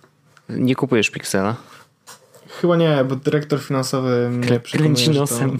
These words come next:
Speaker 1: <laughs>
Speaker 2: Nie, nie kręci nosem. Dyrektor finansowy nie kręci nosem. Absolutnie. Po prostu, e, będzie nam się lepiej żyło w związku, w którym mamy dwa
Speaker 1: No,
Speaker 2: iPhony.
Speaker 1: a to akurat rozumiem u mnie w domu.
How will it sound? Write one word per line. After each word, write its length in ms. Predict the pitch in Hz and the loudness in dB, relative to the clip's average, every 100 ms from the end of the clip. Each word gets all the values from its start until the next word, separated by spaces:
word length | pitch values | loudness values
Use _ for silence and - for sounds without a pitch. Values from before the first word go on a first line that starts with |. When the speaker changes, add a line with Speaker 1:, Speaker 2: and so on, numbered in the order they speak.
| - - - | -8 -16 -6
Speaker 1:
<laughs> 720 | 143 131 - - 143 - 160 | -4 -4 -8 -20 -20 -16 -4
Speaker 2:
Nie, 220 | 240 381 | 0 2
nie 100 | 370 | 2
kręci 360 | 311 453 381 - | 2 2 2 2
nosem. 240 | 214 180 | 2 2
Dyrektor 280 | 156 202 254 | 2 0 0
finansowy 320 | 208 233 226 | 0 0 0
nie 100 | 220 | 0
kręci 300 | 226 294 247 | 0 -2 0
nosem. 240 | 151 131 117 | 0 0 -2
Absolutnie. 480 | 156 208 220 151 127 | -2 0 0 0 -4
Po 100 | 135 | -2
prostu, 580 | 147 151 - 156 151 - | -2 -2 2 2 2 0
e, 440 | 135 139 135 139 151 - - - - 139 | -2 0 0 -2 -4 -12 -20 -20 -16 -4
będzie 280 | 151 160 | 0 2
nam 160 | 170 175 | 2 2
się 120 | 175 | 2
lepiej 240 | 180 180 165 | 2 2 2
żyło 340 | 156 143 117 - - | 2 2 0 -6 -16
w 120 | - 127 | -10 -6
związku, 480 | 135 135 143 - | -2 -2 -2 -6
w 80 | 127 - | -8 -6
którym 400 | 135 127 127 127 | -2 0 0 0
mamy 260 | 127 127 | 0 0
dwa 220 | 123 123 | 0 2
Speaker 1:
No, 40 | 123 214 | 4 4
Speaker 2:
iPhony. 160 | - 127 | 2 0
Speaker 1:
a 60 | |
to 240 | 127 147 143 | -2 0 0
akurat 540 | 135 123 117 - - - 151 | 0 0 0 -4 -14 -14 -10
rozumiem 680 | 147 120 117 127 127 120 - | -2 0 2 2 2 0 0
u 100 | 123 | 0
mnie 220 | 123 120 | 2 2
w 60 | 113 | 2
domu. 480 | 113 110 107 107 | 0 0 0 -2